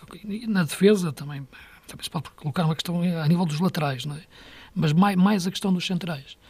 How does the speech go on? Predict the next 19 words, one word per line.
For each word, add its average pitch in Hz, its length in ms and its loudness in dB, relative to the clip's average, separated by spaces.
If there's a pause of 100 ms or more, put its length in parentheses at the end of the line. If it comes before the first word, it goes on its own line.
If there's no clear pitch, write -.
(480)
Ah, 160 580 2 (200)
mas 185 400 4
neste 196 280 4
momento, 180 420 2
e 160 300 -8
como 170 180 0
eu 165 80 2
vejo 151 280 -4
sempre 156 460 -4
isto, 147 440 -8 (1000)
a - 60 -16
seleção 165 600 -2
como 156 260 -2
uma 151 180 0
construção 156 500 -2
de 160 60 -2
um 151 80 -2
plantel 147 560 -2
de, 135 100 -10